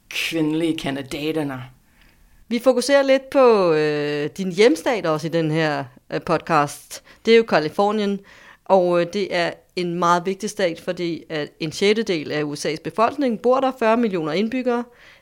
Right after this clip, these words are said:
Speaker 2: Fire hundrede og femten valgmænd kunne man f-,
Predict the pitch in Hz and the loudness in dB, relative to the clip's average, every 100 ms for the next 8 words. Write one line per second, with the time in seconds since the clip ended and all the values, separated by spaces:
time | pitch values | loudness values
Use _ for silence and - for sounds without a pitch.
0 | _ - 247 277 285 240 233 240 240 208 | _ -6 -2 0 0 0 2 0 0 -4
1 | 202 233 185 175 185 202 180 170 _ _ | -2 -2 0 0 0 -2 -6 -10 _ _
2 | - 202 180 165 - - - | -4 -2 -2 -4 -8 -20 -20